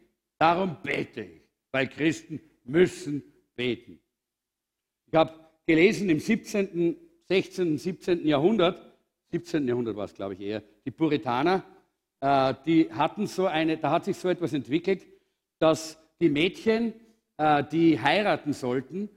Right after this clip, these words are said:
wurden von älteren Frauen belehrt über die Pflichten der Ehe.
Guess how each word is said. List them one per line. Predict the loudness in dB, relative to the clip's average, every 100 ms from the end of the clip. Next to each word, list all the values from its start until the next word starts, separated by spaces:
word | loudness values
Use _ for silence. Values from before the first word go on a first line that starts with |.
| _ _
wurden | 4 4 4 -2
von | -2 -2
älteren | 0 0 0 0 0 -2
Frauen | -2 -2 0 0 0
belehrt | 0 0 0 -2 -4 -20 _
über | -2 0
die | 0
Pflichten | -4 -4 -2 -2 -4 -10 -6 -6 -8 _ -8
der | -8
Ehe. | -4 -2 -2